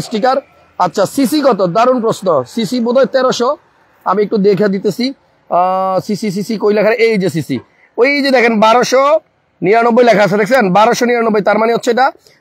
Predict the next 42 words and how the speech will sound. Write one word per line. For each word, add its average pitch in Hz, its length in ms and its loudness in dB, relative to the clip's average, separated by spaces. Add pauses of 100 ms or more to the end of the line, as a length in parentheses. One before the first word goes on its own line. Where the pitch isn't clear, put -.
(120)
তেরোশো 294 400 2
সিসির 233 260 -2
গাড়ি। 175 160 2 (520)
এলপিজি 269 400 0
করা 262 220 2
আছে, 285 160 0 (540)
খরচ 254 280 2
কম, 190 120 2 (360)
only 285 220 0 (140)
বাউন্ন 254 260 2 (160)
টাকা 269 180 0 (140)
আয় 247 200 2
করে 277 200 4 (500)
যারা 233 280 2
গাড়ি 233 200 2
কিনতে 240 260 -2
চান, 247 160 0 (440)
এই 226 180 2
গাড়িটা 214 260 2 (160)
দেখতে 196 240 -4
পারেন। 170 180 0 (340)
এটা 202 200 -2
দেখার 226 260 0
জন্য 247 200 0
আপনাকে 233 320 -2
আসতে - 240 -4
হবে 233 180 0 (360)
হাতির 226 320 -2
ঝিল। 185 220 -2
আমি 202 140 -4
কিন্তু 233 200 -4
হাতির 185 260 -6
ঝিলের 226 260 0
আশেপাশে 190 380 -2
আছি, 190 140 -2
এই 185 80 2
দেখেন 160 220 2
হাতির 151 220 -4
ঝিল। 135 100 -2 (460)
হাতির 170 340 0
ঝিলে 247 160 4 (100)
আইসা 233 260 0